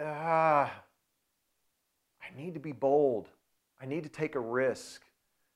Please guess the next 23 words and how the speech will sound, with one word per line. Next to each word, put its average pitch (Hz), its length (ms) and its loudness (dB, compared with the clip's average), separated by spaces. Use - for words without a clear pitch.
Maybe 175 240 2
your 165 200 4
prayer 170 320 4
today 120 480 0
is 113 180 -8
that, 104 280 -4
"God, 143 520 -8
make 117 300 -6
me 110 120 -8
bold. 80 420 -10
God, 147 440 0
make 160 320 -8
me 143 160 -6
like 123 340 -4
Ananias. 117 640 -6
Though 147 260 2
I 135 240 -6
am 98 200 -12
scared, 147 580 0
though 139 180 2
I 117 180 -4
am 107 160 -8
afraid, 143 680 0